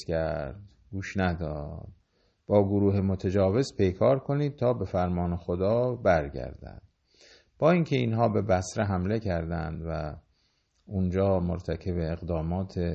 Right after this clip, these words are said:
غیر اسلامی شدند، حاکم اونجا رو به شهادت رسوندن، اون هم به نحو خیلی فجیعی، باز حضرت یه هیئتی رو سراغ اینها فرستاد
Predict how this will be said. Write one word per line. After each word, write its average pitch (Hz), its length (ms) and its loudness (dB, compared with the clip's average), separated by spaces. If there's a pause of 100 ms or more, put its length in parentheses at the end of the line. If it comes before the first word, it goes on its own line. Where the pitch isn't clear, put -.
(340)
غیر 80 220 -2
اسلامی 78 580 -2
شدند، 80 540 -4 (540)
حاکم 104 480 2
اونجا 92 380 2
رو 90 400 0 (220)
به 90 60 -10
شهادت 82 640 0
رسوندن، 104 520 -2
اون 110 200 -4
هم 110 220 -2
به 98 100 -2
نحو 104 300 -2
خیلی 104 460 -2
فجیعی، 95 1000 -4 (640)
باز 135 240 4
حضرت 120 440 2
یه 123 100 2
هیئتی 101 460 0
رو 90 240 0
سراغ 90 380 -2
اینها 85 400 -4
فرستاد 127 720 -4